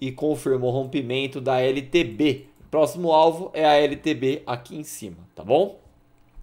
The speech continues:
Sem novidades, dia maravilhoso pra nossa, nosso mini índice, nosso Ibovespa, tá? Gostou?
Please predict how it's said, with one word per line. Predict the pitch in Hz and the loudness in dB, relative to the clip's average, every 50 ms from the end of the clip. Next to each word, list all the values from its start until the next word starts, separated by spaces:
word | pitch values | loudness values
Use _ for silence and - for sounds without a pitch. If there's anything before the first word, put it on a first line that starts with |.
| - _ - | -20 _ -6
Sem | - - 170 | -2 0 2
novidades, | 175 175 151 156 135 131 131 139 139 139 - - - _ _ _ _ _ _ | 4 4 2 2 4 4 4 4 4 2 -2 -10 -14 _ _ _ _ _ _
dia | - 123 135 151 143 | -6 -2 -2 0 0
maravilhoso | 143 147 151 160 156 151 143 147 143 120 120 123 123 123 - - _ _ _ _ _ _ | 2 2 2 4 4 4 4 2 2 2 2 2 2 0 -2 -10 _ _ _ _ _ _
pra | - 127 123 123 | -2 0 0 2
nossa, | 123 123 123 123 - - 127 123 120 117 117 117 113 | 2 2 0 0 0 2 4 4 6 6 4 2 0
nosso | 113 117 120 123 127 - 127 | -2 -2 -4 -4 -4 -6 -8
mini | 131 135 135 143 135 123 120 | -8 -6 -6 -6 -6 -6 -8
índice, | 120 120 - 127 | -8 -6 -6 -4
nosso | 110 113 110 - 127 | -4 -4 -6 -8 -6
Ibovespa, | 123 127 135 123 98 98 82 - - - - | -2 0 0 0 0 -4 -8 -10 -12 -14 -8
tá? | - - 135 | -4 -2 -2
Gostou? | 147 151 160 165 160 - - 208 214 214 208 - | 0 0 0 -2 -2 2 6 6 6 6 4 0